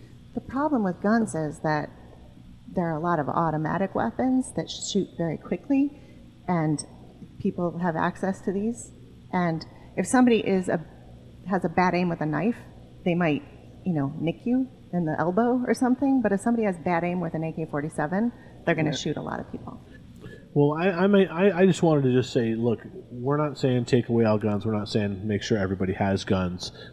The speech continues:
Speaker 2: We feel like there's an answer somewhere in the middle that there has to be. You know, maybe whether it's more background checks, whatever. I,
Speaker 1: Right.
Speaker 2: I don't want, and that's as far as I wanna go with that.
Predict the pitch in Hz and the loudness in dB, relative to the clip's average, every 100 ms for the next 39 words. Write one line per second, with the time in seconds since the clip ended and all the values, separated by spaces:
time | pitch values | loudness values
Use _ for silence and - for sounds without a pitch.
0 | - 113 131 123 107 107 101 98 98 - | -2 0 4 4 4 2 2 0 -2 -2
1 | - 101 98 90 90 92 90 90 87 87 | -4 -2 -2 -4 -6 -6 -4 -2 -2 -2
2 | 92 87 - 82 82 80 - - - - | -4 -6 -6 -8 -8 -10 -14 -20 -20 -20
3 | - - - 92 87 87 104 95 92 - | -20 -14 -8 -6 -6 -4 -2 -2 -4 -10
4 | 92 98 98 92 92 - 95 87 92 90 | -14 -6 -4 -2 -2 -4 -4 -2 -2 -2
5 | 87 85 - 85 - 90 90 85 85 - | -4 -4 -2 -2 -2 -4 -4 -4 -8 -10
6 | 98 95 107 127 139 143 127 120 135 165 | -10 -8 -8 -2 0 2 0 0 0 0
7 | 156 127 - 120 117 113 101 92 95 92 | 0 -4 -2 0 0 0 -2 -4 -2 0
8 | 82 80 78 | -2 -6 -12